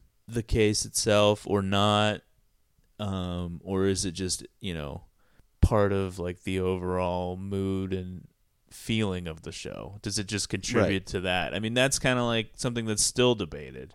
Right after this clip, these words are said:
Speaker 2: Yeah.
Speaker 1: And it depends on which theories you wanna read or whatever. And I think, you know, that that's what kinda separates this show from just, like, the normal, uh,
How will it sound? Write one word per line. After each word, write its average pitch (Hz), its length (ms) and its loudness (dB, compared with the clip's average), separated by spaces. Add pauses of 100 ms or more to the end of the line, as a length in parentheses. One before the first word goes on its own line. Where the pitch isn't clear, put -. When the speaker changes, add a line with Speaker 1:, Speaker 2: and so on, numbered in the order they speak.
Speaker 2:
Yeah. 123 320 2
Speaker 1:
And 107 100 -2
it 98 60 -2
depends 104 420 2
on 95 180 0
which 95 220 0
theories 92 720 -2
you 95 180 -4
wanna 92 200 -4
read 92 300 -2
or 90 80 -4
whatever. 95 560 -4 (340)
And 147 140 4
I 160 60 8
think, 165 320 0
you 175 80 2
know, 147 100 8
that 135 400 2
that's 160 220 8
what 160 100 2
kinda 143 220 4
separates 127 640 6
this 110 180 2
show 113 260 6
from 104 220 -6
just, - 200 -2
like, 104 160 0
the 104 120 -2
normal, 98 720 0 (680)
uh, 90 500 0